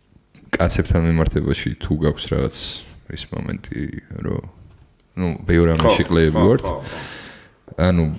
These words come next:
Speaker 1: მეტად უფრო წნეხია რა, იმიტომ რომ, აი, თუნდაც ჰექტერი რო გაგეჩითოს ტიპი,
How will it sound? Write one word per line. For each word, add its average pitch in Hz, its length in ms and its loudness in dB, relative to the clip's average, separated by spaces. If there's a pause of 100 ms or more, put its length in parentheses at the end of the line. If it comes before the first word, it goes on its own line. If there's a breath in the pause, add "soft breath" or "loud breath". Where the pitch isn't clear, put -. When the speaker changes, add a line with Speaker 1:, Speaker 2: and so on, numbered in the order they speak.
(140)
Speaker 1:
მეტად 98 380 4
უფრო 90 200 2
წნეხია - 580 0
რა, 90 160 4 (120)
იმიტომ 90 360 2
რომ, 80 120 8
აი, 80 80 4
თუნდაც 95 340 2
ჰექტერი 87 460 4
რო 78 120 6
გაგეჩითოს 87 600 2
ტიპი, 80 300 2